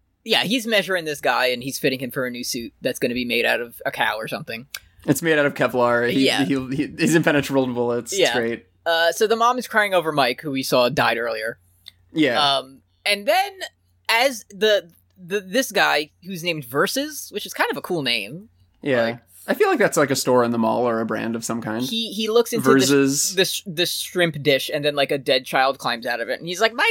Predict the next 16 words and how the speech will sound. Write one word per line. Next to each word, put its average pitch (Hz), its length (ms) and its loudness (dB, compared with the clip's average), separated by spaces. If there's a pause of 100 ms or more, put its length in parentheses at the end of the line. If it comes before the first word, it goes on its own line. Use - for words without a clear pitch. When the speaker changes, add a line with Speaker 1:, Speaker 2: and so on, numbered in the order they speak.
Speaker 1:
daddy 392 420 0
shot 427 440 0
me!" 175 540 0
Uh-oh. 151 400 0
Speaker 2:
I 403 160 2
was 427 180 4
in 359 80 4
an 415 80 2 (160)
ambulance. 233 800 0
Speaker 1:
And 185 220 -2
then 180 60 0
Speaker 2:
Bye-bye. 330 400 2
Speaker 1:
a 196 100 4
bullet 202 420 0
flies 196 480 0
out 143 320 2